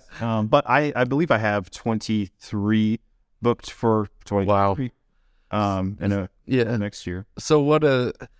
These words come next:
Speaker 2: so what does that look like? Because obviously weddings are generally on weekends.
Speaker 1: Right.
Speaker 2: How are you kind of, you know, this is the hard thing we get into in working for ourselves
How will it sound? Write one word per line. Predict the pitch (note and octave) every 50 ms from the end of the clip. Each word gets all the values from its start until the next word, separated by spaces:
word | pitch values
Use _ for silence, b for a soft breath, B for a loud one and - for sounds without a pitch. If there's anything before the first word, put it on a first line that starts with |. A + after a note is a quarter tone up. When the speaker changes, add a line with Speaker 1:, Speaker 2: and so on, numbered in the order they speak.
| _ _ _
Speaker 2:
so | _ - - D#3
what | F3+ F#3
does | D#3 B2
that | C3+ C#3+ C#3+ C3+
look | A#2 G#2 -
like? | G#2+ F#2+ F#2+ F#2+
Because | G#2 G2+ - A#2 G2
obviously | A#2 B2 B2+ A#2 A2+ G2+ - - G#2+ G#2 A2 G#2 - - -
weddings | - G2 G#2 G2+ G#2+ G#2 G2+ F#2
are | G#2+
generally | F#2+ F#2 G#2 G2+ G2+ G#2 G#2 G2+ G#2 G#2 G#2+
on | G#2+ G#2+ G#2+
weekends. | G2+ G2+ G2 - - G#2 G2 G2 G#2+ G2+ - - - - _ _
Speaker 1:
Right. | G#2 G2 G2 A#2 - _ -
Speaker 2:
How | - - A#2+ A#2+ A#2 A#2+ A#2+ A#2
are | A#2 A2+ A2
you | A2 G#2 G#2+ A2+ A2+ A2+ A2+ G#2+
kind | - - A2+ G#2 G#2 G#2
of, | G2 G2 G2 G2 G2 F#2+ - - - - _ _ _ _ _ _ _ _ _ _ - -
you | F#2+
know, | G2 G2+ F#2+ G2+
this | G#2 A#2 C#3+ - -
is | D3 B2
the | B2 A#2
hard | B2 B2+ B2 A#2
thing | - C3 B2 A#2+
we | A#2+ A#2+
get | A2 A#2+ A#2
into | B2 A#2+ A#2+ A2 - B2 A#2 A#2 A2+ A2+
in | A2 G#2+ G#2 G#2 G#2 G#2 G2+ G2 - _ _ _ _ _ _ _ -
working | A2 A2 F#2 - G#2+ G#2
for | - - A2+ G#2+
ourselves | G#2 G2+ - - A2+ G2+ G2+ G#2 G2+ G2 F#2+ - - - -